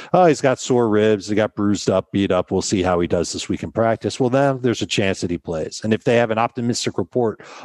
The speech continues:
on Mostert, that just makes it all the worse for Wilson. We need, we need those guys out of the way for Wilson to be a one-week hero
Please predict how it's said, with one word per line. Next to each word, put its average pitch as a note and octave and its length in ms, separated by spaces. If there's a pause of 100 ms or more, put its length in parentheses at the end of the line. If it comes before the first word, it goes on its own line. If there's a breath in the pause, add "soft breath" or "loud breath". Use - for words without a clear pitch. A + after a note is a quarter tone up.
on G#2+ 180
Mostert, B2+ 540 (480 loud breath)
that C3 180
just B2 160
makes C3+ 240
it C3 100
all B2+ 140
the B2 100
worse D3 280
for F#2 180
Wilson. E2 540
We F#3+ 160
need, A#3 320
we E3 160
need G3 300
those C3 240
guys A#2+ 280 (120)
out C3 200
of B2+ 80
the A2+ 80
way F2 460 (440 loud breath)
for B2+ 140
Wilson B2+ 440
to A2+ 40
be A2 340
a G#2 200
one-week G2+ 640
hero E2 480